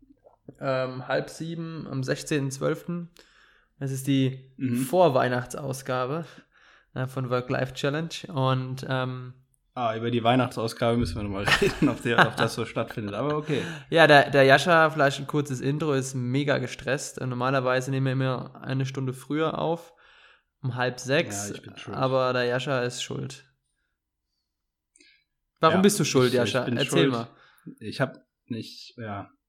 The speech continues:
Speaker 2: Äh, ganz blöde Geschichte. Also ich hab heute, ein, das war ein verlorener Tag heute für mich,
Speaker 1: <laughs>
Speaker 2: ähm,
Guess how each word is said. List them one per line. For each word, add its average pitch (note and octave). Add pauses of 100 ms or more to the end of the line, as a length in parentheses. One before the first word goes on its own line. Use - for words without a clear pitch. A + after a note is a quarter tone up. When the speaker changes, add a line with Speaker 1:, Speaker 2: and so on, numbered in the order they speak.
(800)
Speaker 2:
Äh, A2+ (340)
ganz C3+
blöde A2+
Geschichte. G#2+
Also A2+
ich B2
hab C#3+
heute, B2+
ein, F2+
das G2+
war A#2+
ein A#2
verlorener A2+
Tag A2+
heute A#2
für -
mich, A#2+
Speaker 1:
<laughs> -
Speaker 2:
ähm, G2+